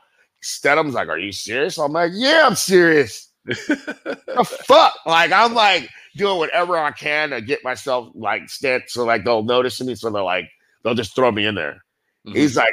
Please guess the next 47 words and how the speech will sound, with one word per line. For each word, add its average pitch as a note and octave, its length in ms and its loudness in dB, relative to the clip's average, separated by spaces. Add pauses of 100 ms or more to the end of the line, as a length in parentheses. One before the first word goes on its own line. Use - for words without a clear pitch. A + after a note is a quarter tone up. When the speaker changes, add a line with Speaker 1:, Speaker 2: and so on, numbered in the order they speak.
Speaker 1:
and C3 140 2
he's C3+ 180 0
like, G2+ 200 0
"Dude, F#2+ 200 -8
this F#3+ 180 -4
kid's F2 280 -8
crazy." C#3 480 -2
He A#2 80 -4
goes, G2 400 -6 (840)
"You D#3 120 0
can G#3+ 180 4
ride D3+ 280 4
for E3+ 260 4
it, F3+ 160 0
uh, - 160 0
ride D3 280 2
for G3+ 140 -4
me. A#3 220 2
Go A#2 140 -4
ahead. G#3+ 320 2
You C#3 80 -10
can G#3 120 -8
ride D#3 200 4
under F3 180 -2
Stedham. A3+ 340 0
I'll D3+ 140 -2
put - 220 -8
you C#3 140 -2
in C3+ 100 -2
it. G#2+ 100 -4 (320)
Here, B3+ 220 2
take A#3 240 -2
Aubrey's F2 340 2
Speaker 2:
Oh, D#3 140 -6
Speaker 1:
spot." C3+ 340 4
Speaker 2:
man. D#2+ 160 -14 (340)
Speaker 1:
He E3+ 140 0
goes, D3+ 240 2
"Aubrey, D#3+ 360 2
you're D3 160 -2
good. E3+ 420 0
Take F#3+ 200 -6
Aubrey's A#3+ 380 0
spot." B2+ 380 0
And F2 100 -8
I'm A#2 140 -6
like, G#2 260 -4